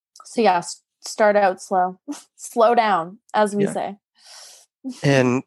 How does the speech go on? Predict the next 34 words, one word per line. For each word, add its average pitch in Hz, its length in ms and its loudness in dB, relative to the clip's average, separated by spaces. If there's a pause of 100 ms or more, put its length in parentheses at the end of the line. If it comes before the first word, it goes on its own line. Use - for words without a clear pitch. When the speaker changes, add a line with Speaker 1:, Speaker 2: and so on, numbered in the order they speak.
(120)
Speaker 2:
it 165 120 0
can 160 260 2
seem 160 280 4
like 135 280 2
the 123 380 0
end 135 180 2
of 131 60 2
the 120 100 2
world 117 760 0 (400)
in 123 180 2
the 117 80 2
moment 120 640 0 (120)
when 120 680 -4
you're 135 100 2
used 131 300 -2
to 120 80 -6
pushing 131 400 -2
a 117 80 0
pace 135 540 -2
and 131 140 -8
feeling 123 300 0
the 120 100 2
Speaker 1:
Yeah. 117 120 0
Speaker 2:
lungs 123 540 0 (300)
kicking 131 320 0
in, 131 160 2
and 113 220 0 (380)
you're 131 100 -2
feeling 127 340 2
like 123 200 2
you're 123 80 0
doing 120 300 0
some 117 260 -6
work. 127 560 -2